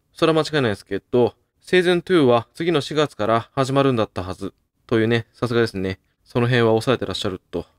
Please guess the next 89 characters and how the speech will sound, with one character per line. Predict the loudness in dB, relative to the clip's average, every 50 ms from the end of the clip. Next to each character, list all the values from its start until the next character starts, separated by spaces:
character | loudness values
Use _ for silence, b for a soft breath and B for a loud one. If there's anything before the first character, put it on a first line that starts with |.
| _ _ _ _ 2
お | 4 4 4 2
ー |
っ |
と、 | 0 -2 0
手 | 2 0
が | 0 0
滑 | -2 -2 -2
っ |
た。 | -2 _ -2 0 0 0 0 -2 -6 -12 _ _ _ _ _ -12
宇 | -4
宙 | 0 0 0
船 | 2 2 0 0
を | 0
落 | -2
と | -6 -8
す。 | -10 -14 -20 _ _ _ -18
<laughs> | -12 -6 -6 -6 -6 _ _ _ -4
あ | -2 -2
そ | 0 0 -2 0
こ | 2 2
は | 2 4
前 | 2 2 0 0 -2
回 | -2 -2 -2 -2 0
ね、 | -2 -2 -2 -4 -4 _ _
光 | -4 -4
っ | -2
て | -2
ま | -2 -2
し | -2
た | -2 -6
ん | -6
で | -4 -4
ね。 | -4 -4 -6 -8 _ _ _ _ _ -6
メ | 0 2 2 2 2
ン、 | 0 -2 _ _ _ _ _ _ -4
あ | -2 0
れ | 2
が | 2 0
自 | 0 2 2
分 | 2 4
の | 4 4
身 | 4 4
に | 2 2
起 | 2
こ | 0 -4
っ | -2
た | -2
日 | -4 -2
に | -2 -2 0
は | 0 0 0 -2 _
本 | 0 0 0 0 2
当 | 2 2 2
に | 2 0 0
嫌 | 0 0 2 2
だ | 2 0
ろ | -2 -6 -6
う |
ね。 | -6 -6 -6 -8 _ _ _ _
彼 | -2 0 0 2
女 | 2
は | 0 0
か | 0 -2 -2
な | 0 0
り | 0 -2 -4 0
不 | 0 2
運 | 2 2
な | 2 0
人 | 0 -2 -4
だ、 | -4 -4 -6 -8 _ _ _ _ 2
と | 2 2 2 _ _ _ -2 2
言 | 2 2
え |
る | 2 2
で | 0 -2
あ | -4 -4
ろ | -6 -8
う | -10
人。 | -12 -12 -12 -12 -12 _ _ _ _ _ _ -2
と | 2 4 4
い |
え | 4 4
ば、 | 4 2 2 0 _ _ -8
こ | -6
の | -6 -6
人 | -8 -14
っ | -18
す | -12 -10
よ | -8
ね。 | -4 -4 -4 -4 -6